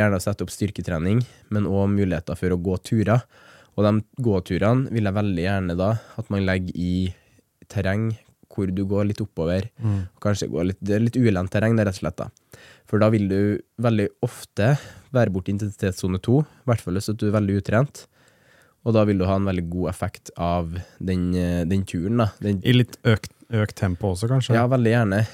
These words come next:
Speaker 2: Ja.
Speaker 1: Veldig gjerne. Og det, det må sies at en gåtur er en gåtur.
Speaker 2: Mm.
Speaker 1: Men hvis at du går i et sånn tempo der du bruker femten til tjue minutter på en kilometer, for eksempel, eller det kommer jo an på, sånn, det kommer an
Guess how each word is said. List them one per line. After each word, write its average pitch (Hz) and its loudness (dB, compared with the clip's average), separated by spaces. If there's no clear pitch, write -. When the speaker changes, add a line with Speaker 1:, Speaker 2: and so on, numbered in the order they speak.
Speaker 2:
Ja. 110 2
Speaker 1:
Veldig 107 4
gjerne. 92 0
Og 110 2
det, 123 4
det 120 4
må 117 4
sies 123 0
at 107 -2
en 104 0
gåtur 98 0
er 143 2
en 90 -2
gåtur. 95 -4
Speaker 2:
Mm. 107 4
Speaker 1:
Men 120 2
hvis 107 -2
at 110 0
du 110 0
går 107 6
i 107 4
et 107 0
sånn 107 2
tempo 95 0
der 95 2
du 95 0
bruker 92 -2
femten 101 -2
til 92 -6
tjue 90 -4
minutter 90 -4
på 101 -4
en 95 0
kilometer, 87 -4
for 117 -2
eksempel, 101 0
eller 101 2
det 101 -6
kommer 101 2
jo 90 2
an 92 -2
på, 98 0
sånn, 87 -2
det 95 -8
kommer 92 0
an 76 -8